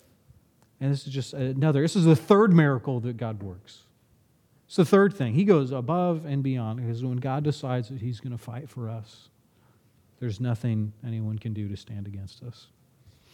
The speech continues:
And I love that he does this. One, he does this in response to the prayer of Joshua. He listens to Joshua's prayer and apparently changes the rules of the universe for him. What kind of God do we serve that would be merciful and that would do that for us?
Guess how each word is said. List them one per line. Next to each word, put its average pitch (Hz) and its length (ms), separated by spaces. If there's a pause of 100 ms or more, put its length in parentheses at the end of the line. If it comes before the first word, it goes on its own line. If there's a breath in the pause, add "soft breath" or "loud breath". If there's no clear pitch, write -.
(320 soft breath)
And 147 80
I 160 60
love 190 260
that 175 180
he 175 200
does 190 260
this. 190 240 (360 soft breath)
One, 202 240
he 240 80
does 202 220
this 214 200
in 202 100
response 208 480
to 226 80
the 202 80
prayer 214 240
of 190 100
Joshua. 208 480
He 170 120
listens 220 420
to 165 80
Joshua's 185 480
prayer 180 360
and 165 80
apparently 226 380
changes 226 400
the 226 100
rules 233 280
of 233 80
the 220 60
universe 208 540
for 101 260
him. 104 120 (1800)
What 226 120
kind 311 140
of 226 60
God 226 240
do 247 60
we 220 140
serve 233 440
that 185 120
would 185 100
be 208 100
merciful 180 540
and 160 80
that 160 80
would 160 160
do 190 200
that 113 200
for 98 200
us? - 380